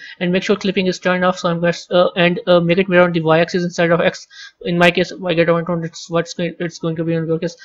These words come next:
So G and X and move it on the side. Oh, it's what's supposed to be X, not Y. So now we have this sign pole ready. Sign pole ready,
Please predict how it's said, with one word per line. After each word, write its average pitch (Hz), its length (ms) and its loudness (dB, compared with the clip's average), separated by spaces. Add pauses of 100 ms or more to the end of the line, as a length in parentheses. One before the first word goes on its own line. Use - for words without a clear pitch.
(180)
So - 320 -2 (100)
G 170 360 -4
and 175 220 -4
X 180 240 -4
and 170 140 -6
move 165 160 -4
it 180 100 -4
on 175 80 -2
the 165 60 -6
side. 170 300 -2
Oh, 175 100 4
it's 170 160 -4
what's 180 160 -2
supposed 160 280 -6
to 165 40 -8
be 156 140 -2
X, - 280 -12 (800)
not 165 140 -12
Y. 160 200 -4 (320)
So 175 220 -2
now 170 180 -2
we 185 80 -2
have 165 200 -2
this 175 160 -8
sign 170 200 -2
pole 180 140 -4
ready. 175 300 -4 (2000)
Sign 175 140 -8
pole 175 100 -2
ready, 170 300 -2